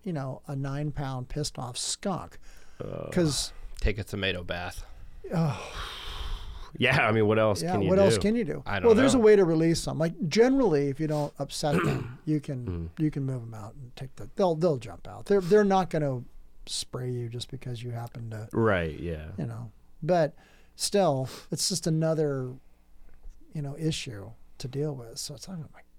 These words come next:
Speaker 1: God, man." So th-, we have that going on this week, you know, plus the rest of life, right?
Speaker 3: Cat
Speaker 1: What are you gonna do?
Speaker 3: skunk and work,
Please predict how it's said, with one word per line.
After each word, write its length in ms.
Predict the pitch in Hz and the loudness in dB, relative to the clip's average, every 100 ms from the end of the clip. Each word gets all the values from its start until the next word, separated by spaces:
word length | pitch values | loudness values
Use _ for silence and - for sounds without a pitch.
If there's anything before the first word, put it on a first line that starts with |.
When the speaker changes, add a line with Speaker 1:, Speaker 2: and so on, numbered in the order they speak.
| 175 | -12
Speaker 1:
God, 300 | 160 104 104 | -10 -12 -14
man." 240 | 101 101 127 | -18 -16 -14
So 120 | 147 | -14
th-, 200 | - 180 | -6 0
we 120 | 202 | 2
have 160 | 175 131 | 0 0
that 220 | 165 165 | -4 -2
going 180 | 127 101 | -8 -8
on 180 | 90 | -10
this 220 | 90 - - | -10 -12 -12
week, 320 | 117 - - - - | -16 -18 -20 -18 -14
you 80 | |
know, 180 | 123 120 131 | -12 -12 -8
plus 360 | 151 139 - - - - - - | -6 -6 -8 -10 -14 -16 -18 -10
the 100 | - | -4
rest 300 | 143 131 - | -4 -4 -8
of 280 | 104 98 - - - - - - - - - - - - - - - | -12 -16 -20 -16 -16 -14 -18 -18 -16 -16 -16 -18 -20 -12 -10 -10 -10
life, 460 | 101 67 73 - - | -10 -10 -12 -16 -14
right? 160 | 78 107 - - | -14 -14 -16 -6
Speaker 3:
Cat 140 | - | -2
Speaker 1:
What 80 | 98 | 2
are 40 | |
you 60 | 90 | 4
gonna 120 | 127 | 2
do? 60 | 120 - 101 92 - | -2 -6 -4 -2 0
Speaker 3:
skunk 80 | 95 | 2
and 80 | 92 | 4
work, 260 | 107 104 | 4 4